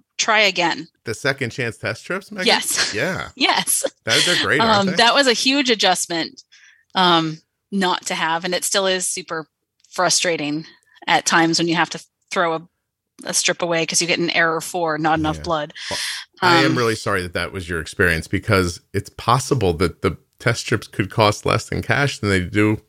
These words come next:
Speaker 2: through your insurance for other <laughs> meters and test strips.
Speaker 1: Yeah, but because we're high deductible, we need everything to go through
Speaker 2: I
Speaker 1: because we
Speaker 2: understand.
Speaker 1: hit that deductible every year. So for us, it makes more sense.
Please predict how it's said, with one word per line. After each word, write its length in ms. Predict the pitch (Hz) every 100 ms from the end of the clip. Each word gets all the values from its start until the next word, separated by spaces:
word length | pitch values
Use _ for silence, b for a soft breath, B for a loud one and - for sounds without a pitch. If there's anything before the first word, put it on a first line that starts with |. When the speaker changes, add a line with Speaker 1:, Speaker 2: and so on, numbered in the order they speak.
| _ -
Speaker 2:
through 160 | - 101
your 100 | 95
insurance 440 | 95 - 131 131
for 160 | - -
other 180 | - 101
<laughs> 100 | 110
meters 280 | 113 120 -
and 100 | -
test 200 | - -
strips. 320 | - - -
Speaker 1:
Yeah, 260 | 240 262 262
but 160 | 240 240
because 320 | 277 277 269
we're 80 | 277
high 180 | 240 233
deductible, 500 | 226 214 - 220 202
we 100 | 202
need 420 | 202 208 220 196
everything 600 | - 170 160 170 160 160
to 100 | 175
go 240 | 170 156
through 520 | 151 - 175 156 139 160
Speaker 2:
I 160 | -
Speaker 1:
because 300 | - 208 214
we 80 | 196
Speaker 2:
understand. 240 | 185 226 214
Speaker 1:
hit 60 |
that 160 | 185 175
deductible 500 | 165 151 - 165 156
every 200 | 156 160
year. 280 | 139 113 180
So 240 | - 214
for 200 | 180 -
us, 220 | 202 208 -
it 100 | -
makes 260 | 180 -
more 120 | 170 165
sense. 520 | - 147 147 -